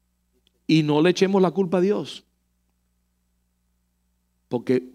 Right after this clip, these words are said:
es cien por ciento la culpa del ser humano.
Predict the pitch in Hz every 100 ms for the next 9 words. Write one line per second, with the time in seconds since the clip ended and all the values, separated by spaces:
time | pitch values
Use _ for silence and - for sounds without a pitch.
0 | - 120 - - 147 165 196 208 - 196
1 | 175 - 131 113 117 113 - 117 - 110
2 | 107 113 98 95 87